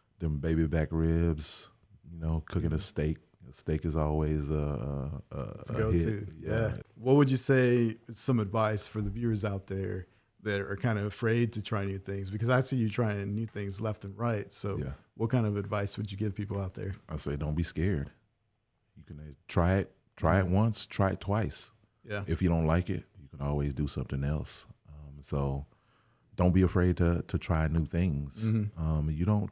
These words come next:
Speaker 1: really, you don't really grow unless you outside of your comfort zone.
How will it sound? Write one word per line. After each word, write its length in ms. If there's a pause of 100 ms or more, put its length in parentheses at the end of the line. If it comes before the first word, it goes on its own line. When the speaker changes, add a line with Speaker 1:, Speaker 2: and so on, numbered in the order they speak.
Speaker 1:
really, 420 (760)
you 80
don't 140
really 160
grow 460
unless 320
you 120
outside 300
of 80
your 100
comfort 360
zone. 300